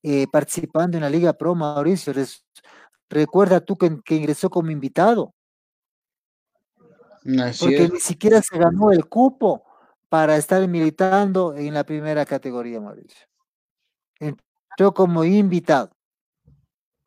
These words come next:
Speaker 1: Pero realmente, Mauricio, ya, como yo digo, o sea, para aprender ya un par de años,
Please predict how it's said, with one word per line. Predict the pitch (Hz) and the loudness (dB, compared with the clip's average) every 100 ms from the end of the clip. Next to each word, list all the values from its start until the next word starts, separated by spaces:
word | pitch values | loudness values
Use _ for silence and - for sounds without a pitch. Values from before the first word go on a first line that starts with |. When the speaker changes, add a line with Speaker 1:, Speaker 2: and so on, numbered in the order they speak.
| _ _ _ | _ _ _
Speaker 1:
Pero | - 165 | -6 -2
realmente, | 180 196 233 220 202 | 0 0 0 0 0
Mauricio, | 196 214 - 185 | 2 0 0 0
ya, | 185 196 175 | 4 4 2
como | 160 156 | -2 -4
yo | 170 190 170 | 0 0 0
digo, | 185 170 123 | -2 -2 -4
o | 120 | -8
sea, | 135 110 - _ _ | -10 -10 -18 _ _
para | - 156 | 0 2
aprender | 165 175 185 190 240 202 | 2 0 0 4 6 6
ya | 190 202 185 | 6 6 4
un | 165 156 | 0 0
par | 180 170 | 2 2
de | 160 | 2
años, | 160 139 113 - | 0 -2 -8 -18